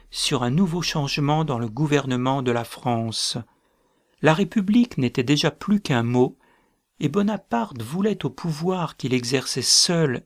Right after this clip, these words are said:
et presque sans contrôle un titre plus décidé.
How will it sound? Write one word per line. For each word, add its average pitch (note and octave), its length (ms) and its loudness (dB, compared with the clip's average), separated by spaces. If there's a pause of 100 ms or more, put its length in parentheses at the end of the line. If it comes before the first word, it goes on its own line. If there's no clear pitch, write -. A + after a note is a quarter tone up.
(100)
et C#3+ 100 -4
presque - 580 -2
sans - 220 -2
contrôle B2+ 800 -2 (360)
un C#3 180 -2
titre E3 540 -6
plus B2 280 -6
décidé. A#2 800 2